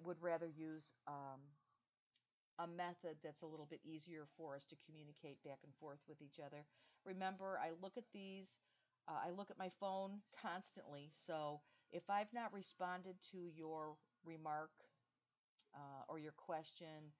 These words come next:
within a couple of hours, in all likelihood, I didn't get it. So send it again, or then try and give me a text that time. Um, I hope you have a wonderful week, and I look forward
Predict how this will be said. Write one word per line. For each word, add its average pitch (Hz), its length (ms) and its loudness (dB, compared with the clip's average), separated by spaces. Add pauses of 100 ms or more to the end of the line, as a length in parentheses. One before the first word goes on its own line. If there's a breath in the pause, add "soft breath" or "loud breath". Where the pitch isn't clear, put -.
(200 soft breath)
within 175 280 -2
a 190 80 -4
couple 190 340 -2
of 160 120 0
hours, 175 480 4
in 160 100 -6
all 147 120 2
likelihood, 156 480 -2
I 139 100 0
didn't 147 360 -8
get 151 160 4
it. 269 140 2 (580 soft breath)
So 165 320 2
send 170 320 -2
it 165 100 0
again, 160 540 0
or 165 260 0
then 156 200 -2 (420)
try 170 140 4
and 151 100 -4
give 151 140 -6
me 135 80 -8
a 120 200 -4
text 165 260 0 (100)
that 104 240 -6
time. 82 260 -12 (720 loud breath)
Um, 147 160 -16
I 127 160 -6
hope 170 140 2
you 165 80 0
have 160 100 -2
a 160 40 -4
wonderful 151 460 -4
week, 247 300 0 (420)
and 151 680 -2 (160)
I 151 100 -2
look 147 220 -6
forward 165 320 0